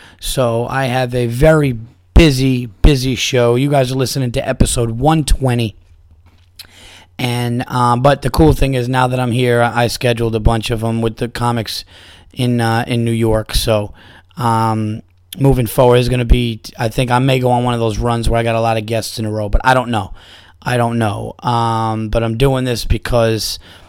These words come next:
of just, um, availability when I was there, how hectic and crazy things got with everybody, and also, uh, travel plans, which I will explain.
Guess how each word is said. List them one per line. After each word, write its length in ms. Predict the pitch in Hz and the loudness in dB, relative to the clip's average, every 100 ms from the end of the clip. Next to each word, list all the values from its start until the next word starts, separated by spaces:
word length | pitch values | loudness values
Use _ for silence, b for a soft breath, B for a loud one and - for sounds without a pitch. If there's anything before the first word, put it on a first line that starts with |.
| B _ - | B _ -10
of 460 | 117 120 113 107 | -4 -2 -2 -4
just, 580 | - 127 113 - - - | -6 -4 -2 -4 -6 -6
um, 600 | 117 110 113 123 123 127 - _ | -6 -6 -6 -8 -10 -14 -20 _
availability 920 | - 113 131 127 120 107 143 143 139 139 | -6 0 2 2 2 4 6 6 4 4
when 220 | 135 131 | 2 2
I 100 | 131 | 2
was 220 | 131 110 | 2 0
there, 260 | 127 123 117 | 0 2 0
how 200 | 117 117 | 0 -2
hectic 500 | 139 139 - 127 131 | -2 -4 -6 -8 -8
and 100 | 117 | -2
crazy 400 | 139 131 123 120 | 0 2 -2 -4
things 320 | - 123 117 | -4 -6 -4
got 220 | 123 123 | -4 -4
with 160 | 117 123 | -2 -2
everybody, 640 | 120 120 117 117 113 113 B B B B | -2 0 0 0 -2 -6 B B B B
and 340 | - 123 120 120 | -4 0 0 -2
also, 600 | 113 120 - 123 113 113 | 0 -2 -2 -4 -2 0
uh, 140 | 110 | -2
travel 400 | 98 135 120 113 | -2 0 0 0
plans, 360 | 104 123 117 110 | 0 0 0 -4
which 160 | 107 | -4
I 180 | 120 110 | -2 -2
will 220 | 110 110 | -2 -4
explain. 640 | 110 - - 123 117 107 | -4 -6 -4 -2 -2 -4